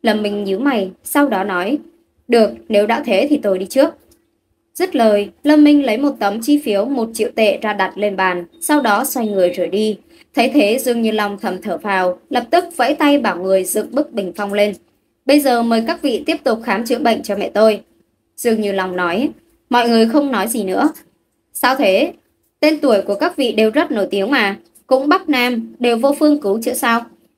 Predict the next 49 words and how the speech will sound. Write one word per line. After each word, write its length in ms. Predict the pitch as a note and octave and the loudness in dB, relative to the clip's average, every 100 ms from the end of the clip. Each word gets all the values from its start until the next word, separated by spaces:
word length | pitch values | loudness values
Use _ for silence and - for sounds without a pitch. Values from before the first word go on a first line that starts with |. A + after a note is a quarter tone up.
| _ - | _ 2
Tôi 140 | D4 | 2
nghĩ 360 | C#4+ C#4+ C4+ F#4 - _ | 4 0 0 -4 -6 _
cho 140 | E4 | -2
dù 240 | D#4 C4 A3+ | 0 0 0
không 220 | A3+ C4 | 0 -2
chữa 180 | A#3+ A3 | -2 -2
khỏi 400 | D#4+ G3+ F3 - - | -2 -2 -2 -6 2
cũng 200 | C4+ D#4+ | 4 6
nên 160 | C#4+ | 4
đi 120 | C4 A#3+ | 2 -2
xem 280 | A#3+ G#3+ | -2 -2
một 60 | G3 F#3 | -4 -2
chút, 140 | D4 E4+ _ _ | -2 -2 _ _
ít 200 | - F#4 | -4 -2
nhất 200 | E4+ F#4+ - | 0 -2 0
cũng 200 | A3+ A3+ | -2 0
cho 120 | A#3+ | -2
tôi 260 | A3+ G#3 G3 | 0 -2 0
một 140 | F3+ | -2
ít 160 | F3+ C#4+ - | -2 -4 -6
kinh 140 | G3 | -4
nghiệm, 160 | G3 G3 - _ - | -2 -2 -6 _ -2
để 160 | A#3 | -2
sau 160 | A3 D4 | 2 2
này 200 | C#4+ B3 | 2 0
tôi 180 | A#3+ D4 | 2 2
có 160 | C4 | 2
thể 200 | C4+ D#4+ | -2 -2
nói 240 | G3 F#3 G3+ | -2 -2 -2
rõ 340 | C4+ B3 E4+ F#4 _ | 0 0 -2 -6 _
tình 200 | B3 A#3 | -2 0
hình 220 | A#3+ A3 | 0 -2
khi 160 | - C4+ | -2 -4
tôi 160 | A#3 G#3+ | 0 -2
tìm 260 | G#3+ G3+ F3 | -2 -4 -2
được 180 | F3+ | -2
bác 120 | G3 B3 | -4 -6
sĩ 180 | - | -6
khác 200 | A3 C4 C#4+ | -4 -4 2
chứ. 160 | D4 E4 - _ _ _ _ _ _ _ | 0 0 -8 _ _ _ _ _ _ _
Dương 300 | - A#3 A3+ | -8 -2 0
Như 140 | G#3 G#3 | 0 -2
Long 260 | G3 F#3+ | -2 -2
nói. 320 | F#3 F3+ G#3 E4+ - - _ _ _ | -4 -2 -2 -4 -8 -16 _ _ _
Mọi 200 | A#3 A3+ | -2 0
người 260 | A3+ G#3+ G#3+ | 2 0 -2
anh 240 | A#3 A#3 A3 | -2 0 0
nhìn 140 | G#3 | -2
tôi, 400 | - A3+ A3+ A3 | -2 2 2 0